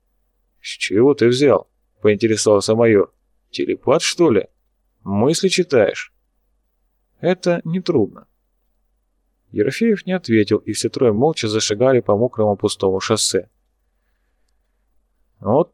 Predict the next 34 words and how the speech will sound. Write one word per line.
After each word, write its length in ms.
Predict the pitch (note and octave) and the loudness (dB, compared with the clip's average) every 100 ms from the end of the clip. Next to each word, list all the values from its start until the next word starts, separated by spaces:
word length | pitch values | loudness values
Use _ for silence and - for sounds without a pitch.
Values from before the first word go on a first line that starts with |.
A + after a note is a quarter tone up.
| _ | _
так, 340 | - G#2 A2+ - | 0 2 2 0
Михаил", 600 | C3+ B2+ C#3+ B2 - - _ _ - | -2 0 2 2 2 -4 _ _ -4
проговорил 400 | G#2+ G2+ A2+ G#2 | -2 2 2 2
наконец 440 | G2+ G#2+ G2+ - | 0 0 0 0
майор. 400 | G#2+ G2 E2+ - _ _ _ _ | 2 2 0 -4 _ _ _ _
"Чего 380 | - G2 C#3 | -4 2 2
хочешь, 480 | E3 - G#3+ - G#2+ | 2 2 0 0 -6
то 180 | - C#3 | -2 2
и 60 | D#3+ | 2
думай. 480 | G#2+ G2 F2+ - - _ _ _ _ _ _ | 2 2 0 -4 -14 _ _ _ _ _ _
Говорил 500 | F2+ F#2+ A#2+ G3 F#3+ | -2 2 4 2 0
я 100 | C2+ | -2
начальству, 580 | C2+ - E2+ - - F2 | -4 -4 -2 -2 -2 -4
нечего 480 | A2+ E3+ E3+ D#3+ | -2 -2 -2 -2
дурить, 520 | B2 A2 D3+ B2 - _ | -2 0 2 2 -2 _
взяли 500 | F#2+ F#2+ G2 D3 D#3+ | -12 -8 -2 0 0
Броту, 480 | C3 D3+ D#3+ - G2+ | 0 0 0 0 -2
прочесали 680 | - - - - D#3 D3 | -4 -6 -6 -2 0 2
всё". 380 | A#2+ - B2 G#2 _ _ _ _ _ _ _ _ _ _ _ _ _ _ | 0 2 0 0 _ _ _ _ _ _ _ _ _ _ _ _ _ _
Ахилла 420 | - G2+ B2+ G#2 | -10 -2 2 2
не 100 | A2+ | 0
стал 240 | A2 G#2+ G2 | -2 0 0
отвечать. 560 | - A#2 - F#2+ - _ _ _ _ _ _ - | 0 -2 -2 -2 -6 _ _ _ _ _ _ -10
Рота 300 | C3+ F#3+ G#2+ | -4 -2 0
Лазоревых 640 | G#2+ A#2+ E3 C#3+ A#2 - | 0 0 2 2 0 -2
была, 300 | - D2+ F2+ | -8 -6 -4
по 140 | - A2+ | -2 2
его 200 | A2+ B2 | 4 2
мнению, 340 | D3+ D3+ A2+ | 0 -2 -2
в 60 | G#2 | 0
таком 380 | A2+ - A2 G#2+ | -2 0 -2 0
деле 200 | C3+ G#2+ | -2 -2
совершенно 640 | - G2+ - C#3+ A#2+ G#2 | -2 -2 -2 -4 -4 -2
лишней, 440 | G#2 G2 - - | -4 -4 -6 -14